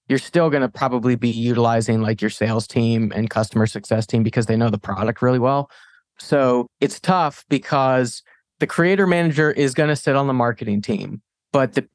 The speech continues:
people that they're managing, it's not like a typical manager where it's like, "Okay, I sit here and I have four people beneath me and, like,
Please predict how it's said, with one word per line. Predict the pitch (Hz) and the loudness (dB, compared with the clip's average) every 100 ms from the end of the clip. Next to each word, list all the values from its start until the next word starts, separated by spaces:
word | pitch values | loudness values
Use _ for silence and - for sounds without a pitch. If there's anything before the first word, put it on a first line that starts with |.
| - | -6
people | - 247 247 196 | 0 2 2 0
that | 160 147 | 0 0
they're | 147 131 | 0 2
managing, | 143 160 156 139 131 | 2 2 0 -2 -4
it's | - - | -4 -2
not | 180 190 | 0 0
like | 170 156 - _ _ _ - | 2 0 -2 _ _ _ -10
a | 135 | -4
typical | - 208 202 156 | 0 0 0 2
manager | 139 135 139 127 135 131 | 2 2 0 0 -2 0
where | 135 131 | 0 0
it's | 131 | -2
like, | 127 127 | -4 -2
"Okay, | 135 151 127 123 - | -2 0 0 0 -2
I | 139 143 | -2 -2
sit | - 160 | -2 -6
here | - 190 190 | -2 0 0
and | 185 143 | 0 -4
I | |
have | 135 135 131 - _ _ | -2 -2 -4 -8 _ _
four | 160 147 | -2 0
people | 156 131 | 0 0
beneath | 117 123 143 - | 0 0 -2 -2
me | 170 180 | -2 -2
and, | - 131 | -2 0
like, | 127 117 | 0 -2